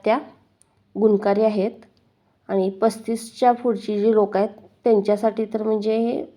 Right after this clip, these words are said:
खूपच चांगलं आहे. ज्यांच्या घरात बीपी, शुगर वगैरेचे हे पेशंट आहेत, वयोवृद्ध आहेत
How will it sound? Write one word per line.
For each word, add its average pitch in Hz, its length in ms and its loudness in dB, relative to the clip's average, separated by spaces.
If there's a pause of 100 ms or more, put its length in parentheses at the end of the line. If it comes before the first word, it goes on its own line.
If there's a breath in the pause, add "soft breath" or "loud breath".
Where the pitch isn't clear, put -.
(140)
खूपच 240 400 -2
चांगलं 175 320 -2
आहे. - 220 -6
ज्यांच्या 202 420 2
घरात 214 240 2
बीपी, 208 400 -2
शुगर 202 420 0
वगैरेचे 196 580 0
हे 214 120 -2 (180)
पेशंट 202 380 2
आहेत, 185 220 0 (1040 soft breath)
वयोवृद्ध 196 560 6
आहेत 196 240 2